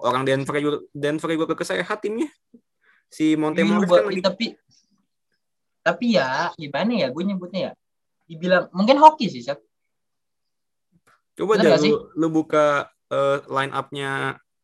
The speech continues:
Speaker 1: Nuggets, lu lihat deh nama-namanya, banyak nama-nama aneh. Bukan nama-nama aneh sih, nama-nama yang jarang gue lihat.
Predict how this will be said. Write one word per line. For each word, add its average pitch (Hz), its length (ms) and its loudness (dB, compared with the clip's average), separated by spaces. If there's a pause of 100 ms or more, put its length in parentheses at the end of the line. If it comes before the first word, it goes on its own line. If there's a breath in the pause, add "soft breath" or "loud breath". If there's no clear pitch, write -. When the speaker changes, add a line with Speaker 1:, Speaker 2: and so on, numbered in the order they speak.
(100)
Speaker 1:
Nuggets, 135 640 -4
lu 127 160 -2
lihat 131 160 0
deh 123 80 0
nama-namanya, 113 640 -4
banyak 117 240 -4
nama-nama 117 400 -4
aneh. 139 240 -4 (240)
Bukan 147 180 0
nama-nama 135 460 -2
aneh 151 100 -6
sih, 139 140 -12
nama-nama 117 500 -4 (560 soft breath)
yang 127 140 -2
jarang 123 240 0
gue 127 240 4
lihat. 156 320 -4